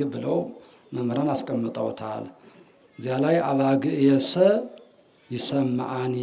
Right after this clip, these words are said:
ቃልየ ወየአምራኒ"፣ አዎ፣ በጎቼ ቃሌን ይሰማሉ ያውቁኛል፣ "ወይተልዋኒ" ይከተሉኛል፣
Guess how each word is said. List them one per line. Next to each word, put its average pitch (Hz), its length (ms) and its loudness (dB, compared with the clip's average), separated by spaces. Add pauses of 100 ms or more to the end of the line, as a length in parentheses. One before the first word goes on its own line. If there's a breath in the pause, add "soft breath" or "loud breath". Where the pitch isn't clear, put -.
(100)
ቃልየ 117 520 -4 (920)
ወየአምራኒ"፣ 117 880 -4 (1200)
አዎ፣ 107 240 -10 (180)
በጎቼ 131 500 -2 (360)
ቃሌን 123 500 -2
ይሰማሉ 107 640 0 (520)
ያውቁኛል፣ 113 840 -10 (720)
"ወይተልዋኒ" 127 840 -2
ይከተሉኛል፣ 110 760 -8